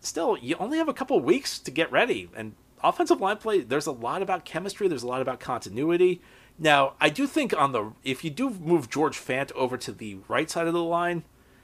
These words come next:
even though you're kinda switching his angles, he did play next to Elijah Vera Tucker last year, so I think there is a degree of comfort level on that side of the line, but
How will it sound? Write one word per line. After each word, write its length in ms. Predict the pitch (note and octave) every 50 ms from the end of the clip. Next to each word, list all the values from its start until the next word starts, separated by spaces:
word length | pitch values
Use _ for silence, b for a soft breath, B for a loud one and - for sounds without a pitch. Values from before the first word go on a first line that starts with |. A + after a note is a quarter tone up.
| b b b b _
even 180 | - A#3+ B3+ D4+
though 80 | F4 E4
you're 120 | C#4 -
kinda 200 | - - A3 G#3
switching 580 | - - - - G#3 G3+ - - G#3 G3 F3+ E3
his 180 | E3+ C#3+ - -
angles, 680 | G2+ G#2+ C3+ D#3+ F3 G3+ G#3+ A#3 A#3 G#3 - - - - b b b b b b b b b b b b b b b _ _ _ _ _ _ _
he 220 | - - G#3+ G#3+
did 240 | D#3 A3+ C#4+ E4+ D#4
play 200 | - B3 B3 G#3
next 240 | F3 G3 A3 A3 -
to 80 | - F#3+
Elijah 320 | D#3 C#3+ C#3+ C#3+ C3 C#3
Vera 180 | C3 C3+ B2 G#2+
Tucker 360 | - - - G3 F#3+ - D#3+
last 280 | B2+ A2+ G2+ F#2+ - -
year, 80 | A2
so 100 | - C#3+
I 40 | C#3+
think 140 | - B3+ -
there 100 | D#4 C4
is 120 | G#3 F#3+
a 40 | F#3
degree 240 | D#3+ C3+ B2+ D3+ C#3+
of 100 | A2+ -
comfort 340 | - - F3 E3+ - D3+ C3+
level 300 | C3 A#2+ A2+ A2 A2+ - A#2+
on 160 | A#2+ G#2+ G#2+
that 220 | C#3+ G3+ C4 - -
side 180 | A3+ D#3 B2+
of 80 | A#2 G#2+
the 80 | A2
line, 380 | G2+ G2+ G2+ G2+ G2 G2+ G2+ G2+
but 260 | G2 C3 B2 A2+ -